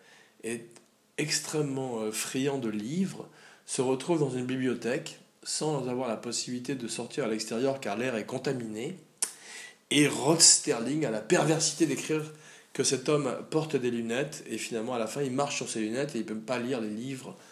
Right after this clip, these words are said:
qui, euh, dans la bibliothèque dans laquelle il est enfermé. Il est enfermé pour l'éternité, sans pouvoir, ou en tout cas pour ce qui lui reste à vivre,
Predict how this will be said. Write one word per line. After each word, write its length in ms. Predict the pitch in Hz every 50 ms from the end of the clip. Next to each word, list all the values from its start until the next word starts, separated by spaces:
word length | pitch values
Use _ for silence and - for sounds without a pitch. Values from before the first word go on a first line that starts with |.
| - - - - - _
qui, 260 | - - 127 127 123 - -
euh, 220 | - 117 123 110 -
dans 140 | 127 131 127
la 60 | 127
bibliothèque 380 | 131 127 123 123 120 127 139
dans 80 | 131 127
laquelle 260 | 117 113 113 135 120
il 100 | 120 117
est 140 | 110 110 -
enfermé. 420 | 113 107 - - 104 104 104 104
Il 80 | 107 110
est 120 | 110 107
enfermé 240 | 117 113 123 123 135
pour 120 | 131 135 120
l'éternité, 640 | 120 120 139 123 117 113 107 107 - 117 127 135 - - - - - - - - - -
sans 220 | - - - 143 143
pouvoir, 680 | 143 - 131 117 117 117 110 110 113 117 117 - - -
ou 80 | 175 127
en 60 | 120
tout 180 | 123 - 113 107
cas 140 | - 131
pour 340 | 131 127 - 110 104 104 -
ce 80 | - -
qui 120 | - 123
lui 100 | 123 123
reste 220 | 120 127 123 - -
à 60 | 117
vivre, 380 | 117 127 143 147 123 113 98